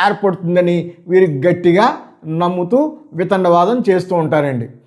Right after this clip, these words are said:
అంతేకాకుండా వీరు ఎప్పుడు కూడా తమకు అనుకూలంగా ఉన్న ధర్మం వైపే ఉంటారు, దానితోటే జీవిస్తారు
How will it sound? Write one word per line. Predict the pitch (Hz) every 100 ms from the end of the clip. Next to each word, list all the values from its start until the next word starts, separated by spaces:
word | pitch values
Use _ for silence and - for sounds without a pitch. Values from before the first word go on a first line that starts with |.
| _
అంతేకాకుండా | 208 226 262 226 208 202 180 151 - - -
వీరు | 220
ఎప్పుడు | 220 220 269
కూడా | 247 214 196 180 - _ _
తమకు | 208 226 247 233 - -
అనుకూలంగా | 185 240 240 254 254 247 247
ఉన్న | 240 233 220 202 202 170 _ _
ధర్మం | 165 151 143 202 214 226 220
వైపే | 202 196 196 247 330 - - _ _ _ -
ఉంటారు, | 185 208 185 190 175 170 175 - _ _ _ _ _ _ _ 175
దానితోటే | 180 208 190 220 196 247 302 - _ 175
జీవిస్తారు | 151 170 226 220 - 196 175 160 160